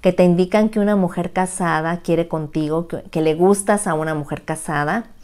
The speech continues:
Es un video muy popular que si no lo has visto te recomiendo que lo veas. Te lo voy a dejar aquí en la parte de arriba o en la descripción o inclusive en la parte final de este video. Eh, ese video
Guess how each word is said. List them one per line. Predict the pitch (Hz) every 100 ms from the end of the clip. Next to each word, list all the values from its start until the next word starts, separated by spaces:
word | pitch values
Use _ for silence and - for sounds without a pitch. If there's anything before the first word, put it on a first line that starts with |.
| - - -
Es | -
un | 240 247
video | 254 233 220
muy | 208
popular | 202 202 190 160 147 160
que | -
si | 175 160
no | 165
lo | 190
has | 208
visto | 180 165 - 175
te | 165
recomiendo | 156 147 160 160 165 190
que | 185
lo | 151 147
veas. | 143 160
Te | 156
lo | 143
voy | 151
a | 165
dejar | 165 160 156 151 -
aquí | 147 147 170 175 -
en | - 147
la | 139
parte | - - 160
de | 156
arriba | 147 160 160 165 175 - - -
o | 190
en | 190
la | 175
descripción | 156 151 165 156 - 170 170 175 180
o | 165
inclusive | 151 156 151 165 175
en |
la | 170 165
parte | 156 180
final | 170 165 151 151
de | 151 156
este | 151 165
video. | 151 151 151 170 214 - - - - - -
Eh, | 185 175 175 175 -
ese | - 254 311
video | 285 233 190 185